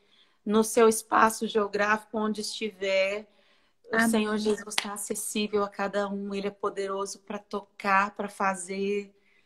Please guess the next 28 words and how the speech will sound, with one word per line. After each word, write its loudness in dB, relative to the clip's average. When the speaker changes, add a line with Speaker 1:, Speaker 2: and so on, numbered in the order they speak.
Speaker 1:
infinitamente 2
mais. -2
Speaker 2:
Amém. -2
Speaker 1:
Eu 2
quero 4
te -10
dizer -4
que -6
eu 6
amo 4
você 4
muito, 2
muito. 2
Amo 4
seu 0
coração -2
pastoral. -4
Speaker 2:
Amém. 0
A 8
Grace 8
Speaker 1:
E 8
Speaker 2:
acabou 6
de -14
passar 4
por -6
aqui, -4
ó. -6
Speaker 1:
Ah, 2